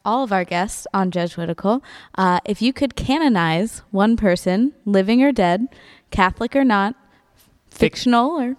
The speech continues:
Speaker 2: Non-fictional. Yeah,
Speaker 1: non-fictional.
Speaker 2: fictional, non-fictional. Who would it be and why?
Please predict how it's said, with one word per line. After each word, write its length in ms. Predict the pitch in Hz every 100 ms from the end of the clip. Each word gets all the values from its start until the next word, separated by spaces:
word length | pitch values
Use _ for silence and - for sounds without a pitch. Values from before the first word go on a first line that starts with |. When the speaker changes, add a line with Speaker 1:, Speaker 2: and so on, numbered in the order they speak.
| _ -
Speaker 2:
Non-fictional. 540 | 123 120 131 - -
Yeah, 20 |
Speaker 1:
non-fictional. 420 | - 208 - - 202
Speaker 2:
fictional, 180 | 143 135
non-fictional. 480 | 110 - - 139 135
Who 100 | 170
would 80 | 185
it 100 | 185
be 280 | 147 131 135
and 260 | 143 135 123
why? 460 | 113 110 95 147